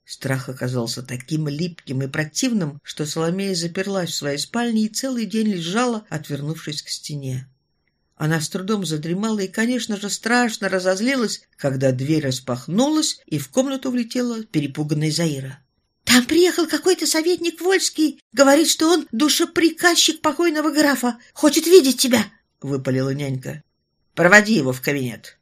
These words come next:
распорядилась Соломея и поднялась с постели. Она одевалась неспешно, тянула время, пытаясь предугадать, с чем приехал Вольский.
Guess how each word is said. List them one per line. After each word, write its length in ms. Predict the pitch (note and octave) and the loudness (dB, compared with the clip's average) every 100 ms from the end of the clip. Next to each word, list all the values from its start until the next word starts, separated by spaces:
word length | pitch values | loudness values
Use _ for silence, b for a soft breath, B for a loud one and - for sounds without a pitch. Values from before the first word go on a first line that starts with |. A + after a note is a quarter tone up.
| _ | _
распорядилась 800 | - C3+ - C3 C3 C3+ B2+ B2+ | -10 -8 -6 -8 -6 -6 -4 -4
Соломея 480 | C3+ C#3+ G3+ D4 - | -4 -4 -4 -4 -6
и 20 | |
поднялась 520 | - C#3+ B2+ B2+ D3 | -6 -6 -4 -4 -4
с 40 | - | -8
постели. 640 | B2+ - - F#2 - - _ _ _ _ _ | -10 -10 -8 -12 -12 -18 _ _ _ _ _
Она 220 | C#4+ E4 | -4 -2
одевалась 540 | D4 B3+ B3 B3 A#3 A3 | 0 0 0 -2 -2 -2
неспешно, 760 | G#3+ - - - B2+ - - | -4 -4 -8 -10 -10 -10 -10
тянула 400 | - G3 A3+ G3 | -2 2 2 2
время, 440 | F3+ D#3+ C3 B2+ - | 0 -2 -4 -10 -14
пытаясь 500 | B2+ B2+ B2+ B2+ - - | -10 -4 -4 -4 -10 -10
предугадать, 880 | C#3+ C3+ C#3 D#3+ D3 B2 - - _ _ | -8 -8 -6 -6 -6 -8 -12 -16 _ _
с 200 | - - | -6 -4
чем 340 | - B3+ E3+ C#3 | 0 0 -2 -6
приехал 500 | - C#3 B2+ C3+ C#3 | -12 -12 -10 -10 -10
Вольский. 680 | C3+ B2+ - - - - | -8 -10 -10 -14 -20 -20